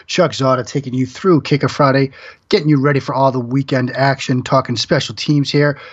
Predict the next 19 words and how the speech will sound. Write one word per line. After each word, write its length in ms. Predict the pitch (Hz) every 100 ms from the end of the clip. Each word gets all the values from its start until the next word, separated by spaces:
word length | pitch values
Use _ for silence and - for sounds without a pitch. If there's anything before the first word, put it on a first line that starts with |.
| _
Before 300 | - - 226
we 80 | 156
dive 340 | 123 127 127
in, 140 | 135 135
I 40 |
want 240 | 127 127 123
to 20 |
remind 440 | 120 123 175 170
you 80 | 127
that 100 | 123
today's 300 | 113 143 170
show 220 | - 131 120
is 120 | 104
brought 260 | 135 135
to 120 | - 127
you 80 |
by 180 | 113 104
Crossover 580 | 98 143 135 - 123 113
Football, 480 | - 123 107 92